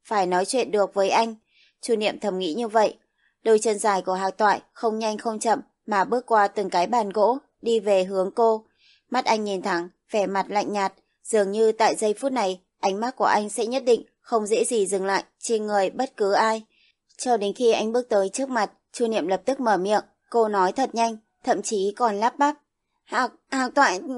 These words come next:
cậu, cậu xuất viện rồi, tốt quá." Hoàn toàn là một câu nói bắt chuyện. Hạc Toại không để ý tới cô, cũng không có chút phản ứng nào, mặt lạnh như tiền, nhìn trông đẹp trai ngời ngời, nhưng cũng hung dữ, chết đi được. Anh khom lưng,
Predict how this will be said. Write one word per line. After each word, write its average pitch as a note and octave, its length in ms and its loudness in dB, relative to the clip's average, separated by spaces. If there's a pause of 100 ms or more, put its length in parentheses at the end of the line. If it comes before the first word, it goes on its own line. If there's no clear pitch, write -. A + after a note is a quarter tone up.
(100)
cậu, A3+ 400 4
cậu C4+ 180 2
xuất D#4 200 -2
viện C#4+ 180 0
rồi, A#3 280 2 (220)
tốt D#4 220 2
quá." D#4+ 260 4 (720)
Hoàn G#3 220 -4
toàn G3 300 0 (200)
là G#3+ 180 -2
một F#3+ 240 -2
câu A3 140 0
nói F#3+ 280 -2
bắt B3+ 200 -2
chuyện. A#3 260 0 (420)
Hạc G#3 240 -6
Toại F3+ 140 4
không A#3 180 -6
để G#3 80 -2
ý F#3+ 260 0
tới G3 120 0
cô, A3+ 340 4 (180)
cũng A3+ 180 2
không A3 220 0
có F#3+ 140 -2
chút C4 200 -4
phản G#3+ 160 -2
ứng F#3 200 -4
nào, A3 240 -2 (260)
mặt G#3 220 -6
lạnh G3 220 0
như A3+ 120 0
tiền, G#3 320 0 (340)
nhìn G3+ 180 -2
trông A3 180 -2
đẹp G3 160 0
trai A3 200 0
ngời G3+ 160 0
ngời, F#3+ 260 2 (240)
nhưng A3 180 -6
cũng A3 200 -2
hung A#3+ 220 -4
dữ, G#3+ 200 -2 (200)
chết C#4 240 -4
đi A#3 120 -2
được. G3+ 320 2 (440)
Anh A3+ 160 -2
khom A3 240 -4
lưng, A3 220 0